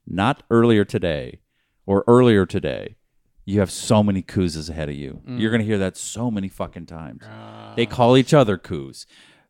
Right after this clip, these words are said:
Speaker 1: The Sopranos' uh, neighbor is named Cusimano, so they call him Coo-, Coos,
Speaker 2: Mm.
Speaker 1: and he gets mad. He says, "You shouldn't call me Coos." And then they say, "Eh, come on, Coos." There's so many Coozes in the first couple of seasons. I was so jealous.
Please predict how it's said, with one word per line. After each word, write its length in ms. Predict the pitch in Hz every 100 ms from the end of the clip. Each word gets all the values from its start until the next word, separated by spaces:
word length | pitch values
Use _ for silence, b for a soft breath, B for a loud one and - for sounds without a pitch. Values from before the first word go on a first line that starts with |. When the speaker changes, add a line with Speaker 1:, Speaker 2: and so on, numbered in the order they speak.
| _
Speaker 1:
The 80 | -
Sopranos' 600 | 127 - 123 123 113 - -
uh, 240 | 123 113
neighbor 400 | 113 131 110 95
is 140 | 82 -
named 380 | 95 87 85 - -
Cusimano, 720 | 120 104 98 95 98 76 64
so 100 | 92
they 120 | 92
call 260 | - 127 123
him 340 | 135 202 147
Coo-, 220 | - - -
Coos, 480 | 113 85 71 - - 107
Speaker 2:
Mm. 140 | 110 104
Speaker 1:
and 100 | 104
he 80 | 113
gets 220 | 113 -
mad. 400 | 185 139 90 78
He 60 |
says, 200 | 85 101
"You 100 | 113
shouldn't 220 | 170 170 113
call 140 | 98
me 100 | 87
Coos." 540 | 80 101 80 71 - -
And 100 | 90
then 100 | 78
they 80 |
say, 120 | 80 - - 403 359 320
"Eh, 40 |
come 240 | 196 - 160
on, 180 | 85 67
Coos." 440 | 104 85 73 - - b b
There's 160 | b 131
so 260 | - 180 160
many 220 | 143 127
Coozes 680 | 123 120 104 87 73 - - _ _ -
in 140 | 101
the 120 | 95 90
first 300 | _ 117 101
couple 240 | - 101 82
of 60 | 76
seasons. 360 | 85 71 64
I 120 | -
was 160 | 90 87
so 260 | - 117 98
jealous. 580 | - 73 65 - -